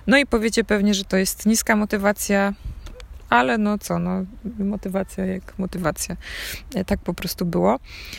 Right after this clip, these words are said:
Formalnie to wyglądało tak, że oczywiście my byliśmy tam rejestrowani, gdyby coś się stało, no to, to wiadomo, że to nie byłoby zbyt, y, dobrze postrzegane. No i musieliśmy przechodzić przez wszystkie tam bramy z, z klawiszami. Ja z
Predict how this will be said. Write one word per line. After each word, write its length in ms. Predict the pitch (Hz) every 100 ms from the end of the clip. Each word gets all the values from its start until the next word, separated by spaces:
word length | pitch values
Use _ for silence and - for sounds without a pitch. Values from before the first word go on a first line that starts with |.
| - -
Formalnie 500 | - 240 269 269 254
to 100 | 214
wyglądało 440 | 208 214 208 208
tak, 200 | 202 196
że 100 | 185
oczywiście 400 | 190 190 196 -
my 140 | 196 196
byliśmy 340 | 180 185 185
tam 140 | 185 185
rejestrowani, 640 | 185 - 185 196 233 214
gdyby 260 | 185 175
coś 180 | 190 190
się 200 | - -
stało, 400 | 185 - 185 180
no 140 | 180 185
to, 280 | 175 175 175 - - - - - - - - -
to 80 | 185
wiadomo, 340 | 208 196 196
że 80 | 190
to 100 | 190
nie 140 | 196
byłoby 300 | 185 190 170
zbyt, 460 | 185 180 185 - -
y, 220 | - 196 185
dobrze 340 | 190 170 185
postrzegane. 720 | - - - - 185 214 233 247 - - - - -
No 100 | 220
i 80 | 233
musieliśmy 400 | 220 - 226 196
przechodzić 380 | 196 202 202 190
przez 280 | - 185 -
wszystkie 400 | 185 - - 185
tam 220 | 180 175
bramy 300 | 196 190 185
z, 220 | - - 202 185
z 140 | -
klawiszami. 640 | - 185 180 - 233 233 240 - -
Ja 200 | 208 196
z 220 | - -